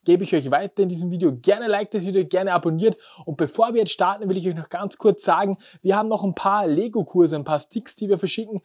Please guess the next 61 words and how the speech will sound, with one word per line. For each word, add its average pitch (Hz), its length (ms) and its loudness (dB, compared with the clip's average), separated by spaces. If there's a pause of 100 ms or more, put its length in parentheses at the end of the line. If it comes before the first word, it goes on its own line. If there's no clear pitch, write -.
(240)
Checkt 220 320 0
unten 226 240 -4
den 185 120 0
Link 196 240 0
aus, 190 260 -4
habe 175 120 0
ich 170 80 -4
euch 170 120 -4
einfach 156 180 -6
verlinkt, 175 340 0
weil 143 100 2
sehr, 165 200 -2
sehr 160 140 -10
viele 156 200 -2
Fragen, 147 280 -2
die 156 60 -6
mich 143 140 -8
nicht 143 160 -16
auf 147 120 -14
Instagram, 147 560 -2 (360)
ähm, 139 140 -2
verfolgen. 165 320 2
„Hey 165 140 0
René, 151 260 2
wann 147 140 2
gibt's 202 240 -6
endlich 185 240 -4
den 170 160 -6
Kurs?“ 202 300 0
Den 170 120 -8
gibt's 170 220 -6
schon 165 100 0
längst, 170 320 -2
es 151 140 -10
gibt 190 120 -8
nur 165 120 -6
noch 151 80 -4
ein 147 80 -10
paar 156 180 -2
Stück. - 360 -10 (300)
Schaut 156 320 2
da 143 80 2
einfach 139 200 -4
in 139 80 -6
die 139 80 -6
Infobox, 135 420 -2
dort 131 240 -2
werdet, 135 460 -4
wird 139 380 -8
euch 131 120 -6
noch 131 140 -14
gesagt, 135 340 -6
dass 123 80 -10
ihr 127 80 -8
bekommt, 151 400 -4
vierzig 131 340 -8
Videos, 147 300 -4
zwei 135 160 -2
Bücher, 135 380 -4
alles 160 200 -2
Mögliche. 139 420 -6